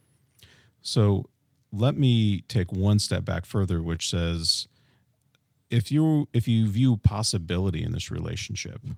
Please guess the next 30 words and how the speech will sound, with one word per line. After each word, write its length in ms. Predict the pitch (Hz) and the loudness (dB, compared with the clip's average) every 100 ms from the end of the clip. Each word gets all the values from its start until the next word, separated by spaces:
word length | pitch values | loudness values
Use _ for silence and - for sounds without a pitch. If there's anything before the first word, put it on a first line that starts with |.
| - | -12
like, 360 | - 85 87 - - | -6 -6 -6 -12 -6
"Hey, 240 | 131 107 | 0 2
maybe 600 | 87 90 107 113 107 104 - | 2 2 2 2 2 0 -2
even 240 | 110 107 | 0 2
if 140 | 95 92 | 2 0
the 120 | 90 | -4
dynamics 680 | 90 87 87 87 85 - - - | -2 0 0 0 -2 -6 -10 -10
are 160 | 87 85 | -8 -4
unhealthy 420 | 90 87 87 - | -4 -2 -4 -6
right 260 | 98 85 - | -8 -8 -4
now, 280 | 92 90 85 | -2 0 0
maybe 300 | 85 104 120 | 0 0 0
this 180 | 127 | -2
is 140 | 113 104 | -2 -4
a 40 | |
relationship 600 | 95 92 92 - 101 - | -2 -2 -2 -2 -4 -6
that's 220 | - 87 - | -6 -8 -6
worth 180 | 98 | -6
fighting 380 | - - 92 90 | -6 -6 -6 -6
for, 420 | - 104 95 87 | -6 -2 0 0
that 160 | 87 85 | -2 -2
I 80 | 82 | -4
want 380 | 85 85 85 - | -4 -2 -4 -6
to 560 | - 95 87 85 90 - _ _ _ _ | -6 -6 -4 -6 -8 -12 _ _ _ _
encourage 720 | 92 90 131 127 85 82 - | -4 -2 2 4 2 0 -2
to, 420 | - 85 80 82 - | -2 0 0 -4 -4
let's 140 | 107 - | -4 -2
say, 140 | 87 | -2
level 360 | 82 80 80 80 | 0 -4 -4 -4
up, 220 | 76 - | -6 -4